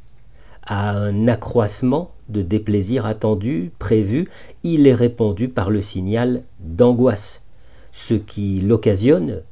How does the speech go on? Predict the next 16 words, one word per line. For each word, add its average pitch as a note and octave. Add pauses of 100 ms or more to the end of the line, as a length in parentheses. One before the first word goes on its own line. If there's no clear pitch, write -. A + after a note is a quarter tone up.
(140)
menaçant G2+
de F2
l'extérieur G2+
ou F2
de E2
l'intérieur, F2 (240)
s'appelle A#2+ (360)
un A#2
danger. F2+ (960)
De A2+
temps C#3+
à B2+
autre, D#3 (560)
le B2
moi C#3+
dénoue A#2+